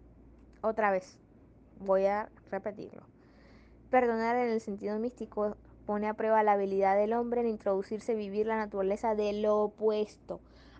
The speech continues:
Asumir lo que no asumiste antes por estar asumiendo otra cosa. ¿Ok?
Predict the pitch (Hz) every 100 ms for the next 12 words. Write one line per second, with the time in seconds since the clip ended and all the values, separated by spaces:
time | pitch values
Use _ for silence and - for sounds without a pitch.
0 | - 247 240 - 233 233 233 262 262 262
1 | - 254 208 202 196 190 196 208 226 254
2 | 254 262 277 - 254 254 254 254 240 202
3 | 214 - - 185 185 - 190 190 190 208
4 | 185 185 185 185 - - - - 196 190
5 | 185 185 185 185 185 - - - - -
6 | - - - - 170 160 131 165 214